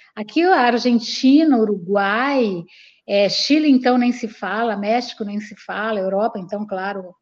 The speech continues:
fora de, né? A, o Brasil é uma vergonha, ninguém lê. E aí, eu tô assustada com o preço do livro. De quando eu era livreira, eu vendia a Bamboletas em dois mil e quinze,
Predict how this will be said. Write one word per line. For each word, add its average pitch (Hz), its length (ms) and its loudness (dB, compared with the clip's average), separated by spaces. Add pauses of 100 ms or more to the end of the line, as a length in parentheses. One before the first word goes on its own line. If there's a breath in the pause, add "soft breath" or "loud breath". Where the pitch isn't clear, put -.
fora 196 240 -6
de, 180 340 -18
né? 214 400 -4 (480 loud breath)
A, 233 200 -4
o 240 100 2
Brasil 294 380 2
é 370 40 2
uma 370 160 0
vergonha, 330 600 0
ninguém 320 500 2
lê. 294 480 2 (720)
E 254 100 2
aí, 302 220 4
eu 392 300 6
tô 453 180 4
assustada 427 800 -4
com 370 120 -2
o 311 40 2
preço 269 380 0
do 226 100 -2
livro. 214 420 -4
De 196 160 -8
quando 302 360 4
eu 254 120 4
era 214 220 2
livreira, 220 560 0
eu 208 140 -2
vendia 202 420 -4
a 208 100 -8
Bamboletas 202 680 -8
em 196 80 -8
dois 196 280 -6
mil 226 200 -2
e 208 40 -6
quinze, 202 800 -4